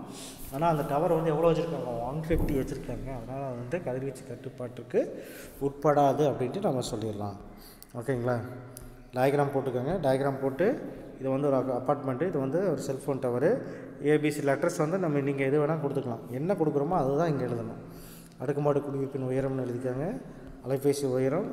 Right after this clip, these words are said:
அந்த டிஸ்டன்ஸு. ஃபஸ்ட்டு ஒரு செங்கோண முக்கோணத்தை எடுத்துக்காங்க இது. அது சமன்பாடு ஒண்ணுன்னு வச்சுக்கோங்க. அடுத்து ரெண்டாவது சம-, சம-, செங்கோண முக்கோணம் எடுத்துக்கோங்க.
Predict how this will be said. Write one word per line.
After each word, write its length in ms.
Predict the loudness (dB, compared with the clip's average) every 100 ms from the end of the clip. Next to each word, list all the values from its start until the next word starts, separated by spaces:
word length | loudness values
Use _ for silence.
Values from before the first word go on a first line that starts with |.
| -4
அந்த 120 | -2 -4
டிஸ்டன்ஸு. 520 | -2 -2 -2 -4 -4 -6 -8 -16 -16 -4
ஃபஸ்ட்டு 340 | -2 -2 0 0 0 -6 -12 -4
ஒரு 100 | -2 2
செங்கோண 280 | 2 4 2
முக்கோணத்தை 320 | 0 -2 0 -2
எடுத்துக்காங்க 360 | -2 -4 -2 0
இது. 100 | 2 2 -2 -10 -14 -12 -6
அது 120 | -2
சமன்பாடு 340 | 0 4 4 4
ஒண்ணுன்னு 220 | 2 0
வச்சுக்கோங்க. 380 | -2 -4 -4 -2 0
அடுத்து 240 | 0 2 2
ரெண்டாவது 240 | 4 4 2
சம-, 180 | -2 -2
சம-, 120 | -4 -4
செங்கோண 240 | -4 -2 -2
முக்கோணம் 280 | -4 -4 -4
எடுத்துக்கோங்க. 440 | -4 -4 -4 -2